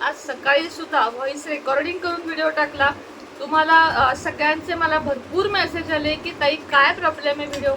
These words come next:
का नाही आला?" तर काही नाही, कामात होते जरा, त्यामुळे व्हिडिओ करू शकले नाही. आत्ता व्हिडिओ घेऊन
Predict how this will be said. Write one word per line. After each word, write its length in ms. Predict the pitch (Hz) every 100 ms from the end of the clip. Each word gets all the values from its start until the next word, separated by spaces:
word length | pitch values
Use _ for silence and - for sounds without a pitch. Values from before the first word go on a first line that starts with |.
| -
का 140 | 269
नाही 180 | 294 311
आला?" 240 | 302 277
तर 180 | 277 285
काही 380 | 302 277 254 302
नाही, 280 | 311 285 302
कामात 440 | 285 226 233 302
होते 280 | 349 294 311
जरा, 280 | 294 277 285 - - - - -
त्यामुळे 360 | 339 320 349 359
व्हिडिओ 300 | 339 302 294
करू 300 | 294 285 339
शकले 380 | 349 349 320 320
नाही. 260 | 320 349 -
आत्ता 300 | 277 - 302
व्हिडिओ 260 | 302 302 277
घेऊन 240 | 294 294